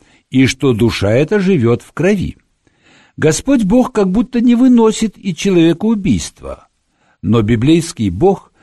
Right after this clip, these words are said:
часто заговаривается, и мы еще увидим, как он яростно толкает евреев на убийство.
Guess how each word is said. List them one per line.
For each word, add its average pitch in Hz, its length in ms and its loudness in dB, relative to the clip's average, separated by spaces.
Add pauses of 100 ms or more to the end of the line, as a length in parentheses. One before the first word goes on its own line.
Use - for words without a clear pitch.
(180)
часто 170 440 -2
заговаривается, 175 960 -2 (280)
и 127 120 2
мы 143 120 4
еще 160 280 2
увидим, 180 560 2
как 170 220 -4
он 147 120 2
яростно 170 640 0
толкает 175 640 0
евреев 123 540 2
на 117 100 -2
убийство. 127 760 -4